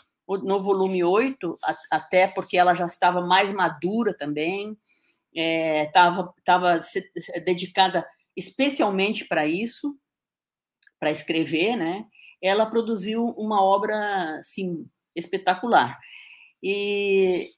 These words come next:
então, assim, o que eu teria de des-, destacar desse volume oito seriam esses artigos e, e, e também um, um, uma coisa que você levantou ali no final da, do bloco um, é,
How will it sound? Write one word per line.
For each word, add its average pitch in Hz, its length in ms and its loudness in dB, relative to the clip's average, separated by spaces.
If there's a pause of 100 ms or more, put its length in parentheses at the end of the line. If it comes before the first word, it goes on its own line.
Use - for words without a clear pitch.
(140)
então, 247 400 2
assim, 311 320 6
o 180 80 2
que 190 160 0
eu 214 80 4
teria 208 260 4
de 196 120 0
des-, 185 240 -2 (120)
destacar 175 500 4
desse 240 260 4
volume 175 380 4
oito 180 280 0
seriam 170 760 0
esses 175 760 2 (280)
artigos 175 920 -2 (880)
e, 254 260 0
e, 254 380 2
e 240 60 -4
também 262 360 8
um, 285 100 4 (100)
um, 226 120 -2
uma 214 280 -4
coisa 220 240 2
que 196 60 -8
você 202 200 -2
levantou 180 760 0
ali 156 280 0
no 165 100 0
final 151 500 0
da, 131 240 -4
do 131 120 -12
bloco 143 440 -2
um, 302 240 0 (480)
é, 202 560 2